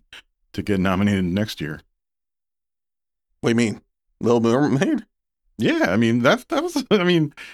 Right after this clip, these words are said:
Speaker 1: if the movie's that good and then, uh, to get it nominated for, uh, um, you know,
Speaker 2: Oh, so
Speaker 1: Oscars, I think it should be slapped on the wrist for that too.
Speaker 2: You saying not get nominated?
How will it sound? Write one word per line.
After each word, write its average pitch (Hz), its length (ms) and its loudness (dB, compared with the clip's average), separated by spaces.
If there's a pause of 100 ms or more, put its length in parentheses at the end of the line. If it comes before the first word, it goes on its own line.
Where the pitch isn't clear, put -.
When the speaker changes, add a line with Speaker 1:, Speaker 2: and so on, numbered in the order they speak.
(140)
Speaker 1:
if 127 200 0
the 135 100 2
movie's 185 320 2
that 185 200 2
good 202 240 2
and 120 160 2
then, 110 120 2
uh, 110 720 -2 (140)
to 101 80 -8
get 131 140 2
it 123 80 2
nominated 143 600 2
for, 127 440 0
uh, - 260 -6
um, 104 420 2
you 104 120 0
know, 82 300 -2 (880)
Speaker 2:
Oh, 131 120 4
so 151 160 2
Speaker 1:
Oscars, 135 80 2
I 107 80 2
think 131 160 0
it 123 100 2
should 120 120 -6
be 120 120 2
slapped 151 400 -2
on 104 140 0
the 98 80 -2
wrist 165 240 -2
for - 160 -4
that 104 220 -2
too. 151 220 -2 (280)
Speaker 2:
You 131 80 -6
saying 127 240 2
not 123 180 2
get 175 140 2
nominated? 196 560 2